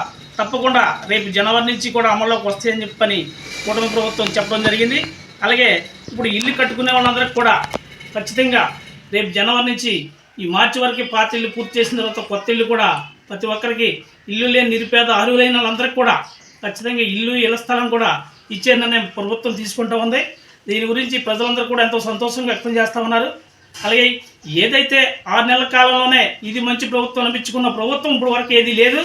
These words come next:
ఇది ఒక కూటమి ప్రభుత్వానికే సాధ్యమని చెప్పని మీ మీడియా ద్వారాగా నేను తెలియజేస్తా ఉన్నాను. ఈరోజు అమరావతి కూడా ఇప్పుడైతే నిర్వినియోగం చేసిన జగన్మోహన్ రెడ్డి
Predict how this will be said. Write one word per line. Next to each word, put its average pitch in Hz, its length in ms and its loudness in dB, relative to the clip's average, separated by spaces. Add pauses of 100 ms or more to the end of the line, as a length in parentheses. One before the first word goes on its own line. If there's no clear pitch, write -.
(400)
ఇది 220 140 -4
ఒక 220 220 -2
కూటమి 262 400 0
ప్రభుత్వానికే 262 580 0 (360)
సాధ్యమని 247 520 2
చెప్పని 254 360 2 (280)
మీ 202 140 -8
మీడియా 220 300 2
ద్వారాగా 220 440 2
నేను 185 200 -6
తెలియజేస్తా 226 420 0
ఉన్నాను. 247 260 0 (480)
ఈరోజు 233 320 2
అమరావతి 262 440 4
కూడా 262 240 4 (760)
ఇప్పుడైతే 262 500 4 (220)
నిర్వినియోగం 269 520 2
చేసిన 269 300 2
జగన్మోహన్ 262 480 4
రెడ్డి 233 220 2